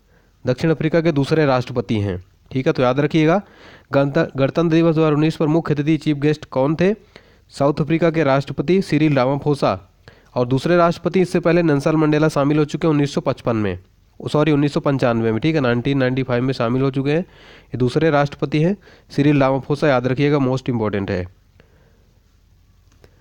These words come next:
गणतंत्र दिवस के अवसर पर होने वाली परेड कहाँ से शुरू होती है? तो ये शुरू होती है दोस्तों, इसका आंसर आपको पता है तो आप बताइए, रायसीना हिल से।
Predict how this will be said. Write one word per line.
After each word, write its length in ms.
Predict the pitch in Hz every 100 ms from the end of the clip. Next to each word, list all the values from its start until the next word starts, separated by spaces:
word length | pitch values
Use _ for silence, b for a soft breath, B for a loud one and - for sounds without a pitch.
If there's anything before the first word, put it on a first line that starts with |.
| b
गणतंत्र 440 | - 143 - 202 185
दिवस 240 | 185 196
के 100 | -
अवसर 260 | 175 185 180
पर 120 | 185
होने 220 | 165 170
वाली 160 | 170 175
परेड 300 | 165 151 143
कहाँ 220 | 143 151
से 80 | 165
शुरू 240 | 170 151
होती 300 | 131 120 113
है? 180 | 101 92
तो 960 | - _ _ _ _ _ _ _ - 143
ये 60 |
शुरू 240 | 160 190 190
होती 200 | 185 190
है 60 |
दोस्तों, 260 | 185 180 185
इसका 180 | 175 175
आंसर 220 | 165 165
आपको 180 | 160 160
पता 220 | 160 156
है 80 | 156
तो 80 |
आप 80 | 143
बताइए, 460 | 123 135 139 170 220 b b b b
रायसीना 460 | 127 156 151 175 170
हिल 180 | 156 123
से। 240 | 110